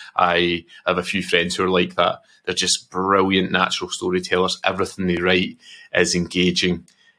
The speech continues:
You want to read more of it. However, for people like myself, and probably for many of you out there,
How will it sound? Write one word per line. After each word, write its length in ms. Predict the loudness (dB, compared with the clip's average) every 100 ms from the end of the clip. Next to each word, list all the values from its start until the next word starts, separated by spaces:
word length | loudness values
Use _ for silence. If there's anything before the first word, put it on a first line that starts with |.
| _
You 140 | -4 0
want 220 | 2 0
to 80 | -2
read 160 | -2
more 200 | 0 0
of 140 | 0 0
it. 80 | -4 _ _ _ _ _ _ _ _ -8
However, 580 | 0 2 2 2 2
for 160 | 2 -2
people 340 | -2 -4 0
like 140 | 0 -2
myself, 540 | -2 0 2 0 -4
and 260 | -4 -4 -4
probably 280 | -2 0 0
for 160 | 0
many 320 | 2 2 2
of 120 | 0 0
you 180 | 0
out 140 | 0 2
there, 240 | 2 0